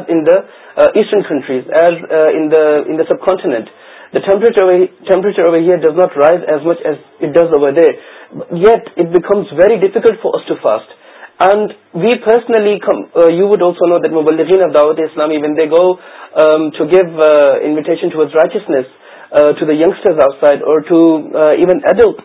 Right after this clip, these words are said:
uh, Islam, to the, to the mature Islamic brothers, we unfortunately see nowadays many people who do not fast. Why? Because the weather is so hot. And, uh, they so-called say that, you know, uh, they're, uh, they, they're ill,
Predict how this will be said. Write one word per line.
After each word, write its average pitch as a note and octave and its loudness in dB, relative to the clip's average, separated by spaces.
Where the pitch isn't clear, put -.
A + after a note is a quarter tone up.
uh, D#3 0
Islam, D3+ -4
to E3+ -4
the, D3+ -8
to - -2
the D#3+ 0
mature D#3+ 0
Islamic D#3 -4
brothers, D3 -4
we F3 -4
unfortunately F#3 0
see G#3 -2
nowadays D#3 0
many E3 0
people F3 -4
who E3+ 0
do C#3+ -6
not F#3 0
fast. - -2
Why? D#3+ 2
Because D#3+ -6
the D3+ -2
weather D3 0
is D#3+ -8
so E3+ 2
hot. C3+ -2
And, E3 2
uh, D#3 2
they E3+ 4
so-called F#3+ 2
say E3+ 4
that, D#3 -2
you D#3+ -4
know, E3 0
uh, D3 0
they're, D3+ 2
uh, - -8
they, D#3 2
they're D#3 2
ill, E3 0